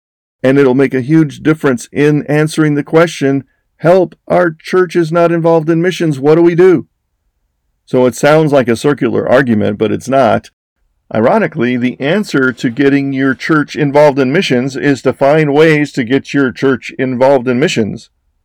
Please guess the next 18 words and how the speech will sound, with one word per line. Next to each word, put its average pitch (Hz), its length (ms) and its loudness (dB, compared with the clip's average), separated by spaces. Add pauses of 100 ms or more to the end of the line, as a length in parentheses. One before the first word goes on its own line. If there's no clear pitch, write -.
(800)
And 123 140 -4
again, 139 520 0
just 165 260 -2
like 156 200 0
the 127 100 -4
pastor, 156 600 -2
it - 180 -8
comes 165 360 -4
down 160 380 0
to 127 260 -4
relationships 160 960 -4 (100)
and 160 320 -2
experience. 151 840 -4 (920)
If 190 320 -2
people 175 360 -2
in 156 120 0
your 147 160 -6
church - 540 -6